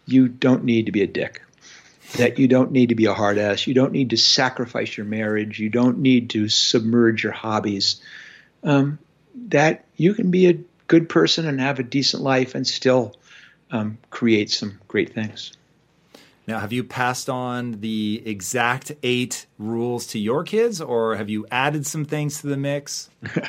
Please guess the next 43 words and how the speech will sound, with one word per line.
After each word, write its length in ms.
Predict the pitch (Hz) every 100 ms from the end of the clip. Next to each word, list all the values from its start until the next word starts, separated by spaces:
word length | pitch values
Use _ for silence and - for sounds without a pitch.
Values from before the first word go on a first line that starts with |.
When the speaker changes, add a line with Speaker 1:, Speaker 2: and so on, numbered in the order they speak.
| -
Speaker 1:
<laughs> 480 | - - - - -
I 140 | 131
have 220 | 131 127 -
absolutely 380 | 139 139 - 123
passed 260 | 123 113 -
it 80 |
on. 140 | 123 113
The 80 | 120
original 520 | 135 311 - 120 135
I 80 | 123
have 140 | 113
framed 360 | - 131 123 113
in 100 | 113
my 180 | 110
bathroom 640 | 104 110 113 - 104 170 - -
where 120 | 107
I 60 | 92
can 140 | -
see 240 | - - 98
it 80 |
every 440 | 95 92 92 85 190 - - - - _ -
morning 320 | 107 107 104
and 100 | 101
every 180 | 95 95
evening 340 | 107 107 95
when 100 | 98
I 20 |
brush 280 | 82 101 -
my 60 | -
teeth. 800 | - 123 175 - - - - - - -
But 100 | 131
I 100 | 123
also 340 | 135 151 139
did 220 | 117 120 113
copies 440 | 123 120 120 110
up 240 | 117 -
for 240 | - - -
all 340 | 113 113 110
of 80 | 107
my 200 | 107 107
kids, 440 | 113 113 98 107
and 260 | - 113 107
they, 340 | 117 131 127